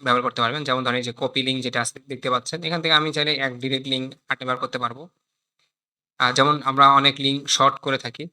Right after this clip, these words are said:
এই শর্ট লিঙ্কগুলো এখান থেকে বা-, বানানো যায়। এখান থেকে আসলে,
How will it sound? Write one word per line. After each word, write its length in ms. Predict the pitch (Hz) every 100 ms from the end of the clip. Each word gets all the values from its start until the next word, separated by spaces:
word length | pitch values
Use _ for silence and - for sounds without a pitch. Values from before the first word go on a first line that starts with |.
| _
এই 120 | 139
শর্ট 340 | - 135 131
লিঙ্কগুলো 320 | 123 131 135 127
এখান 160 | 120
থেকে 160 | 127 123
বা-, 160 | 127 135
বানানো 280 | 131 131 127
যায়। 200 | 131 190 _ _ _ _
এখান 200 | 143 123
থেকে 160 | 131 131
আসলে, 400 | 123 131 123